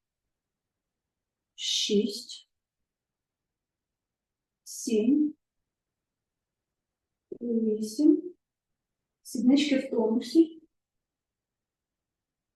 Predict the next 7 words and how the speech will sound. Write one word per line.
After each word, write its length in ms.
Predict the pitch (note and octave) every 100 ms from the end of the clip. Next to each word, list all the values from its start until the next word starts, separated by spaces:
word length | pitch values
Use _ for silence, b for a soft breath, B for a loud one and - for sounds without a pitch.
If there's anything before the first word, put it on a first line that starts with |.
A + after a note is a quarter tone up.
| _ _ _ _ -
Десять. 1000 | A#3 A3+ F#3 F3+ - - G#3+ - - - _ _ _ _ _ _ _ _ _ _ _ _ _ _ _ _ _ _ _ _ _ _ _ _
Раз. 600 | C4 A3 C#4+ D4+ - - _ _ _ _ _ _ _ _ _ _ -
Дванадцять. 1040 | A#3 G#3+ G3+ G3 G3 A3+ - D#4 - - _ _ _ _ _ _ _ _ _
Дихаємо. 800 | B3 A3+ A3 - C#4 D4+ D4+ - - _ _ _ _ _ _ _ _ _ _ _
Шия 360 | - C#4+ C4 G#3+
продовження 680 | A3 A#3+ B3 A3 A3 G#3
позвоночника. 1080 | - B3 A3+ G#3+ G#3 G#3 - - E4 -